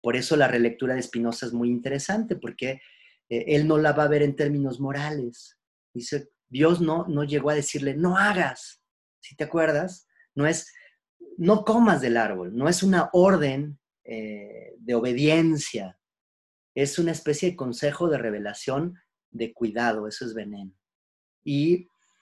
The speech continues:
em, nos dice precisamente Nietzsche, dice, "Claro, es que cuando tú le dices a alguien, 'No hagas', eh, lo que estás haciendo es construir el concepto de verdad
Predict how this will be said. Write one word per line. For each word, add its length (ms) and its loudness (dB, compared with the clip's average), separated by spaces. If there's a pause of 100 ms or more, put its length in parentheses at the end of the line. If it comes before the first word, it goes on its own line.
(160)
em, 600 0
nos 180 0
dice 760 0
precisamente 720 -2
Nietzsche, 640 0 (220)
dice, 160 -10
"Claro, 280 4
es 120 2
que 120 2
cuando 300 0
tú 140 -2
le 220 0
dices 380 -2
a 60 2
alguien, 260 0
'No 160 0
hagas', 600 -2 (500)
eh, 360 -12 (640)
lo 240 -4
que 80 -8
estás 280 -6
haciendo 320 -2
es 100 -6
construir 840 -2 (380)
el 180 -6
concepto 580 -4
de 120 0
verdad 500 -4